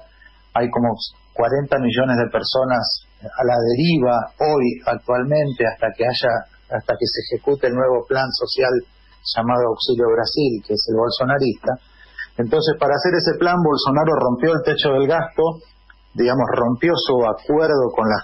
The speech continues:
cúpulas del, del me-, mercado financiero, renunciaron cuatro secretarios.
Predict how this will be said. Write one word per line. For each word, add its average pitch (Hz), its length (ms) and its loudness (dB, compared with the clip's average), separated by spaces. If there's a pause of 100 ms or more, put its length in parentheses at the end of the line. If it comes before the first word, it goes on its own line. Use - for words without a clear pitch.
cúpulas 127 480 0
del, 107 120 2 (440)
del 123 200 0 (200)
me-, 117 160 -4
mercado 127 480 0
financiero, 139 720 0 (720)
renunciaron 139 600 0
cuatro 139 280 0
secretarios. 123 880 0